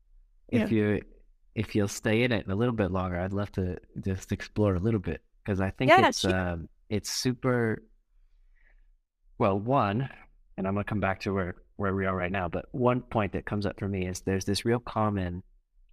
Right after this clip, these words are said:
Speaker 1: um, position, I would say, or, or belief that you start, start with your personal growth. And I think that's kind of an exaggerated, um, well,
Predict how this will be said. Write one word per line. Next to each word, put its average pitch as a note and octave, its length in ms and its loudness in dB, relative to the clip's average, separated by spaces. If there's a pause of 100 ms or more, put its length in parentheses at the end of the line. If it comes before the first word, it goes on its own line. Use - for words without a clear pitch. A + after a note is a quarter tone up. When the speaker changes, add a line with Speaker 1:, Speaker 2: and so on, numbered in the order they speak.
(280)
Speaker 1:
um, E2+ 440 0 (1500)
position, B2 460 0
I C#3+ 100 4
would C#3+ 140 2
say, D#3 200 4
or, F#2 280 2
or F2 80 -6
belief A#2+ 440 -2
that F#2+ 180 0 (500)
you - 120 -2
start, - 400 0 (120)
start C3 260 0
with C3 100 -2
your A2+ 100 4
personal G#2 360 -4
growth. - 300 -8 (520)
And F2 340 -4 (260)
I - 120 -8
think G2 180 -4
that's F#2 180 -2
kind G2 160 -2
of F#2+ 120 -2
an F#2 80 -2
exaggerated, F#2 960 -4 (160)
um, F2 560 -2 (2000)
well, - 160 -10